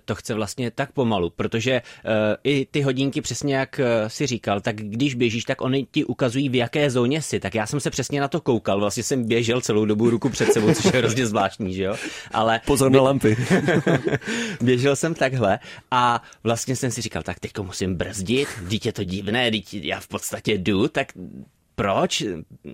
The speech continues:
Speaker 1: Je to zvláštní, že ty hodinky vlastně od začátku, eh, říkal jsem si, jestli to není tím, že mě neznají, že si na mě vlastně musí navyknout, jak funguju, anebo jestli, eh,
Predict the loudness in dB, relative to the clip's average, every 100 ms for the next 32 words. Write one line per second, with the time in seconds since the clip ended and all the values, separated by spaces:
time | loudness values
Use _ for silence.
0 | -10 -6 0 0 0 -4 -2 0 -2 -6
1 | -6 -4 -4 -4 -4 -4 -2 -2 -2 -8
2 | -8 -14 -6 -2 -2 -2 -4 -2 -4 -4
3 | -6 -20 -8 0 2 2 0 -4 -2 0
4 | 0 0 -2 -2 -2 0 0 0 0 0
5 | -2 _ _ _ _ -4 0 2 2 2
6 | 2 0 -2 -4 -8 -14 -6 -4 -2 0
7 | 0 0 -2 -2 -4 -2 0 0 0 -2
8 | -2 0 -2 -2 -4 -4 -4 -2 2 2
9 | 2 -2 -6 -16 -4 0 2 4 2 0
10 | -2 0 0 -2